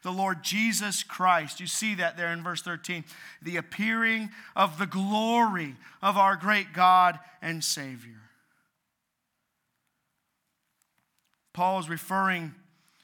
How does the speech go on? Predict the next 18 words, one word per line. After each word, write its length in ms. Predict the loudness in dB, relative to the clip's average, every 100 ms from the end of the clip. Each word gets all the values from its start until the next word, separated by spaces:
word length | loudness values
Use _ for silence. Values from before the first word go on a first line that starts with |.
| _ _ -16
to 100 | -8
the 80 |
Lord 260 | -4 -2 -2
Jesus 320 | -4 -6 -6
Christ. 300 | -2 -2 -2
He's 120 | -6
referring 540 | -10 -6 -2 0 -2 -4 -14 _ -8
to 80 | -2
him 180 | -2
very 240 | 0 0 -2
intentionally 720 | -4 -6 -6 -4 -8 -8 -6
as 200 | -4 -2
our 160 | -2 -2
great 400 | -4 -4 -4 -6
God 360 | -2 0 0
and 160 | -4 -8
Savior. 440 | -8 -6 -8 -10 -6
This, 240 | -4 -4